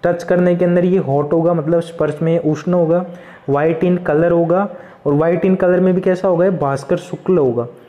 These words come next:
जल तो कैसा था? अभास्कर शुक्ल था। जल भी वाइट था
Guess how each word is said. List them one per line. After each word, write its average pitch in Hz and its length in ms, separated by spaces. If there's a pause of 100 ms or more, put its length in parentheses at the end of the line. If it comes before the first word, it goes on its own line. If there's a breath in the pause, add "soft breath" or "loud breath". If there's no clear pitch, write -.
(120)
जल 156 220
तो 185 120
कैसा 185 360
था? 196 60
अभास्कर 147 560
शुक्ल 139 380
था। 123 240 (580 loud breath)
जल 170 260
भी 196 120
वाइट 190 320
था 202 380